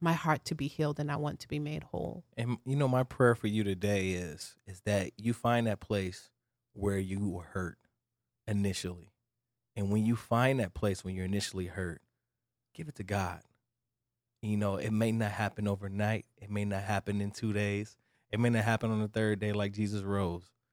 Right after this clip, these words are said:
Speaker 2: But we know when you find that hurt, that you can truly give it up and say, "This is not my driving force," that God, you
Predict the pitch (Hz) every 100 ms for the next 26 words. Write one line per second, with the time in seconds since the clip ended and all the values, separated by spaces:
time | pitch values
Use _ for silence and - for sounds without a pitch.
0 | _ _ - 95 98 107 104 104 90 92
1 | 98 92 - _ - - 110 127 - 123
2 | 127 120 110 104 - - 120 92 - _
3 | _ _ _ _ - 107 - 120 104 95
4 | - 131 113 98 101 101 98 104 - 95
5 | 98 101 95 90 165 139 113 113 - 104
6 | 101 95 104 98 92 92 98 95 92 -
7 | - - 107 107 90 113 120